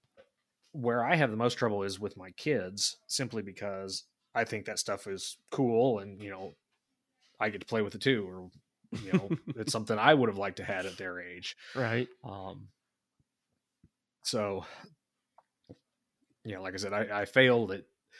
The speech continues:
Speaker 1: what I purchased because it wasn't,
Speaker 2: <clears throat>
Speaker 1: I had the money in a sinking fund, but I wasn't necessarily intentional in saying, "I'm buying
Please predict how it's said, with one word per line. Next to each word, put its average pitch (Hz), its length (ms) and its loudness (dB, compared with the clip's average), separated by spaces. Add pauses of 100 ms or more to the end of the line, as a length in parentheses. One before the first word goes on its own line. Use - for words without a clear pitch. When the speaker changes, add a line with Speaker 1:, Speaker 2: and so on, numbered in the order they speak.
(420)
Speaker 1:
what 110 260 4
I 87 140 -6 (100)
purchased 110 580 -4
because 95 340 -2
it 95 140 -10
wasn't, 104 580 -2
Speaker 2:
<clears throat> - 840 -20
Speaker 1:
I 107 120 4
had 131 160 8
the 113 80 0
money 117 240 0
in 95 80 -6
a 95 40 -6
sinking 143 460 -2
fund, 104 480 -6
but 107 200 0
I 107 140 2
wasn't 110 460 0
necessarily 107 800 -2
intentional 107 680 -4
in 95 100 -8
saying, 104 260 -2
"I'm 95 200 -8
buying 98 440 -6